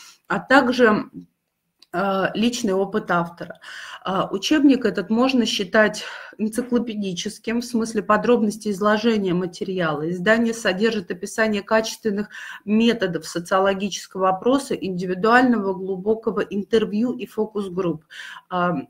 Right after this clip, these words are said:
также стоит отметить, что, а, эта книга выдерживает уже третье издание.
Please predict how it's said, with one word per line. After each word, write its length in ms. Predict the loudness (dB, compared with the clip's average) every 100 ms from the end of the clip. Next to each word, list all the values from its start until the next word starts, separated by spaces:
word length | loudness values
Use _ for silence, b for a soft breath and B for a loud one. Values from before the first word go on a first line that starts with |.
| _
также 460 | 4 4 4 0 0
стоит 400 | -2 0 2 2
отметить, 600 | -2 0 2 2 0 -4
что, 540 | -6 -4 0 2 0 0
а, 380 | 2 2 0 0
эта 260 | -2 -2
книга 400 | -4 0 2 2
выдерживает 800 | 0 -2 -2 -2 -2 -4 -4 -6
уже 300 | -6 -4 -6 B B _
третье 520 | 0 2 2 -2 -8 -6
издание. 640 | -8 -6 -2 0 0 -2